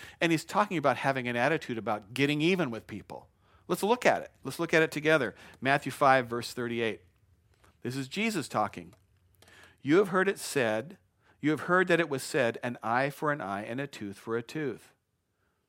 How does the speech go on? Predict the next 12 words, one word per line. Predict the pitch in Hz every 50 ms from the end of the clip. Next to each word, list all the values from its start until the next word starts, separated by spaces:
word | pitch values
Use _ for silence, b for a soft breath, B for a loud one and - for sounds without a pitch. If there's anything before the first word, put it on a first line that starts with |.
| _ _ _ _ _ _ _
And | - 110
he's | 117 110 -
saying, | - 127 113 110 107 98 - -
"You | 104 110 120 143 190
can | 208 220 226
do | 240 240 190
that, | 143 131 135 - - _ _ _ _ _ _ _ _ _ _ _ _ _ _ _ _ _ _ _ _ -
but | 123 143 139
there | 170 180 220
is | 208 -
something | - 202 202 - 170 143
better." | 131 147 147 135 120 110 95 104 -